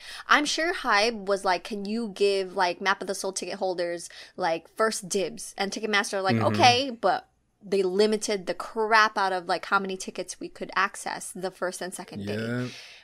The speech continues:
Speaker 1: Which is messed up, 'cause
Speaker 2: Mm-hmm.
Speaker 1: like I said, the third day, I'm sure the, the season ticket holders and all that stuff had access to it, 'cause that's how they ended up getting
Speaker 2: Right.
Speaker 1: tickets. Um, and so I think that's another thing. It's like, we were played. Like, the people who should have had first dibs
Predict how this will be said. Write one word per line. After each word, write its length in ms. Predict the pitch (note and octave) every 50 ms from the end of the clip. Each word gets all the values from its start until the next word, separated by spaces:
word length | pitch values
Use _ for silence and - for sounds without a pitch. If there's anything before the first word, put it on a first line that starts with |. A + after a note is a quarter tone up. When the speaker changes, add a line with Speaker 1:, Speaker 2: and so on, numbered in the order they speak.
| _ _
Speaker 1:
Which 180 | - A3+ A3 B3
is 80 | A3 G#3+
messed 180 | G#3 A3 A3+
up, 100 | A3 G#3
'cause 100 | - A#3+
Speaker 2:
Mm-hmm. 60 | G#3 G#3+
Speaker 1:
like 120 | G3 -
I 80 | G3 G3
said, 240 | - - C4+ A#3 F3+
the 80 | F3+
third 300 | F#3 - A#3 A#3 A3 G3
day, 320 | G3 G3 G3+ A3 C4+ C#4 -
I'm 120 | - - F#3+
sure 340 | - - - A3+ A3 A3 G#3
the, 220 | G3 G3 G3 G3 - -
the 100 | G3+ G3
season 320 | - - A3 G#3+ G#3 A3
ticket 240 | - - A3+ A3+ A3
holders 340 | A3 G#3+ G#3 G#3 G#3 G3+ G3+
and 100 | G3 F#3+
all 80 | F#3+ F#3+
that 140 | F#3 F#3+
stuff 200 | - - F3 F3+
had 160 | - - E3 -
access 440 | - D#3 E3+ - - - F3+ F3+ -
to 200 | - - F#3+ F3
it, 240 | - - - - _
'cause 140 | - - E3+
that's 140 | F3+ F3+ -
how 100 | - F#3 F3
they 100 | E3+ D#3+
ended 220 | E3 D#3+ D#3+ D#3
up 60 | -
getting 140 | - B2 A2+
Speaker 2:
Right. 120 | - G2 F#3+
Speaker 1:
tickets. 460 | F#3+ F3 - - - - - - - - - - - - - - -
Um, 560 | - G3 G3+ G3+ G#3 G3 F#3+ G3 F#3 F3+ E3+ - - - - - -
and 320 | E3 F#3 F3 E3+ A3 G#3
so 220 | - - C#4 B3+
I 160 | A3+ G#3+ A3 A3+
think 160 | C4 B3+ B3+
that's 160 | B3+ C4 C4
another 300 | C4 A#3 G#3+ G3+ G#3 A#3
thing. 220 | A#3 - A3+ G3+
It's 120 | F#3+ F#3+ -
like, 140 | G3 F#3+ -
we 100 | G#3 B3
were 160 | C4+ C4 G#3+
played. 680 | - - - G3 F#3 F#3 F#3 F#3 F3 E3 D#3+ D#3 -
Like, 220 | F3+ F3+ F3 -
the 80 | - A3
people 400 | - - - B3+ C4 D4 D4 D4
who 180 | - C4+ C4 B3
should 200 | - - A3+ A3+
have 80 | A3
had 200 | A3+ A#3+ G#3 G#3 -
first 340 | - G3 F#3+ G3 - - F3+
dibs 480 | F3+ F#3+ F#3+ G#3 G#3+ A3+ B3 - -